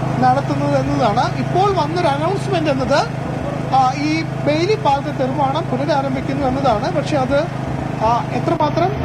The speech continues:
ആ, ഇപ്പോഴത്തെ സാഹചര്യത്തിൽ, ആ, ആ, പ്രാക്ടിക്കലാണ് എന്ന് അറിയില്ല. പക്ഷേ ഇപ്പോൾ അങ്ങനെ അനൗൺസ്മെന്റ് വന്നു എന്ന് ഒഴിച്ചാൽ ആ നിർമ്മാണം, ആ, ത്തിന്റെ പ്രവൃത്തി അത് പുനരാരംഭിക്കാൻ ഇതുവരെയും ആരംഭിച്ചില്ല. പക്ഷേ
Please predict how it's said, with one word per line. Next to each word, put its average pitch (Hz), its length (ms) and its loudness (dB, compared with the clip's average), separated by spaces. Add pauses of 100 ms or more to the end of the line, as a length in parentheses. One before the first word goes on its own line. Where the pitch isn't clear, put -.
(320)
ആ, 240 80 4
ഇപ്പോഴത്തെ 339 540 0
സാഹചര്യത്തിൽ, 302 520 2
ആ, 277 180 0 (420)
ആ, - 180 2
പ്രാക്ടിക്കലാണ് 330 680 2
എന്ന് 262 140 0
അറിയില്ല. 247 340 2
പക്ഷേ 277 240 0 (500)
ഇപ്പോൾ 302 200 2
അങ്ങനെ 294 180 2
അനൗൺസ്മെന്റ് 349 500 0
വന്നു 302 280 0
എന്ന് 311 220 0
ഒഴിച്ചാൽ 277 460 2 (460)
ആ 254 60 4
നിർമ്മാണം, 339 440 0 (120)
ആ, 294 300 2
ത്തിന്റെ 311 560 0
പ്രവൃത്തി 277 340 0
അത് 269 140 0
പുനരാരംഭിക്കാൻ 302 800 0
ഇതുവരെയും 294 420 0
ആരംഭിച്ചില്ല. 269 440 0
പക്ഷേ 320 300 0